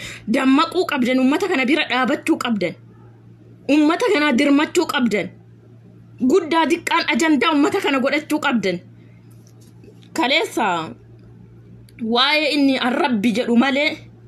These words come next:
Waa'ee Abiyyi an rooba roobee, hi, rooba roobeera jedhu malee, ajandaa waa'ee Walloo ammoo dubbatamaan oolle.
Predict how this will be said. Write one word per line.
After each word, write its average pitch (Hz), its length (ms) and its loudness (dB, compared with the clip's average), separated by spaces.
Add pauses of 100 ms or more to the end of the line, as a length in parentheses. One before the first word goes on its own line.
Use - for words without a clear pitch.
(600)
Waa'ee 285 380 0
Abiyyi 240 340 0
an 247 180 0
rooba 285 340 0
roobee, 262 480 0 (1000)
hi, 277 120 0 (140)
rooba 277 380 0
roobeera 277 540 0
jedhu 247 260 0
malee, 285 340 2 (500)
ajandaa 277 400 -2
waa'ee 285 240 0
Walloo 269 420 0
ammoo 247 280 2
dubbatamaan 247 580 0
oolle. 214 220 -2